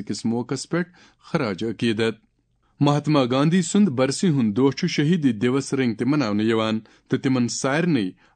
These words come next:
آزٲدی مجاہدن تہٕ شہیدن خراج عقیدت ادا کرنہٕ، یِمو مُلکٕچ آزٲدی تہٕ یکجہتی باپتھ پنٕنۍ زُو تام چھپہِ دِتۍ۔ جموں کشمیرٕکۍ لیفٹیننٹ گورنر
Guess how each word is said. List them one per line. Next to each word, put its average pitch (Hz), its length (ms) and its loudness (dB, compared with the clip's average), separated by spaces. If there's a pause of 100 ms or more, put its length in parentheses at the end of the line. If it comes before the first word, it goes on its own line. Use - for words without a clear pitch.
(140)
آزٲدی 135 540 0
مجاہدن 127 640 0
تہٕ - 380 -8
شہیدن 135 580 0 (300)
خراج 139 440 0 (120)
عقیدت 147 520 -2 (100)
ادا 113 260 -4
کرنہٕ، 143 380 -2 (300)
یِمو 135 260 2
مُلکٕچ 151 500 0 (120)
آزٲدی 139 600 0
تہٕ 139 280 -4
یکجہتی 123 580 0
باپتھ 120 500 -4 (340)
پنٕنۍ 110 340 0 (280)
زُو 110 400 -2
تام 101 340 -2 (160)
چھپہِ 113 360 -4
دِتۍ۔ 113 400 -4 (2000)
جموں 156 280 4
کشمیرٕکۍ 196 540 2
لیفٹیننٹ 165 440 2
گورنر 139 320 2